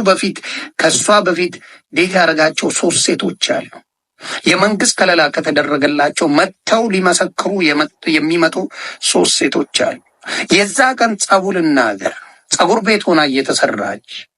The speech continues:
ቀነኒ ሀምሳ ሺህ ብር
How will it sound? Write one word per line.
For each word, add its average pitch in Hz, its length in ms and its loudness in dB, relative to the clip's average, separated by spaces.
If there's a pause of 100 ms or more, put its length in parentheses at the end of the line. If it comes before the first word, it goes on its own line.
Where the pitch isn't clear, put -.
(840)
ቀነኒ 147 320 0 (2250)
ሀምሳ 165 260 2 (100)
ሺህ 165 220 -2
ብር 156 140 2